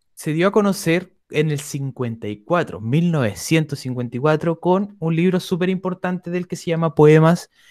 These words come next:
y Antipoemas. Y en este libro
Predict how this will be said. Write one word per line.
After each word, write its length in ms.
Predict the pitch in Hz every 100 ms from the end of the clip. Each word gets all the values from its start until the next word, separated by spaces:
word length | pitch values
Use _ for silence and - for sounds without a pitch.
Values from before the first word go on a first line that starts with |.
| _ -
y 120 | 131
Antipoemas. 880 | 131 120 113 113 101 87 - - _ _ - - - -
Y 80 |
en 80 | 156
este 180 | 220 269
libro 540 | 277 285 285 285 -